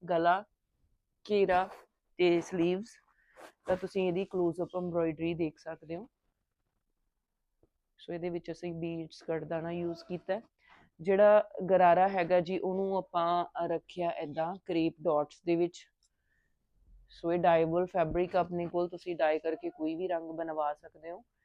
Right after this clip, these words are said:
ਤਾਂ ਇਹਦੇ ਵਿੱਚ ਆਪਾਂ ਇਹਨੂੰ ਫੁੱਲ ਹੈਵੀ ਬਣਾਇਆ। ਤੇ ਜਿਹੜਾ ਦੁਪੱਟਾ ਹੈਗਾ ਜੀ, ਇਹਦੇ ਤੇ ਆਪਾਂ ਯੂਜ਼ ਕੀਤਾ viscose organza ਸਟੱਫ,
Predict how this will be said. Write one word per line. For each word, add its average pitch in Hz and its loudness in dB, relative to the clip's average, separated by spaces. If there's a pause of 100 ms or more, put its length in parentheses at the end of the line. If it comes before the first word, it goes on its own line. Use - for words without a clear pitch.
(220)
ਤਾਂ - -4
ਇਹਦੇ 185 2
ਵਿੱਚ 196 -2
ਆਪਾਂ 175 2
ਇਹਨੂੰ 185 -6
ਫੁੱਲ 185 -4
ਹੈਵੀ 180 -2
ਬਣਾਇਆ। 190 0 (140)
ਤੇ 190 -4
ਜਿਹੜਾ 190 0
ਦੁਪੱਟਾ 180 -2
ਹੈਗਾ 175 0
ਜੀ, 180 -8 (2750)
ਇਹਦੇ 175 2
ਤੇ 190 2
ਆਪਾਂ 175 2
ਯੂਜ਼ 170 2
ਕੀਤਾ 170 0
viscose 170 0
organza 156 -4
ਸਟੱਫ, 185 -4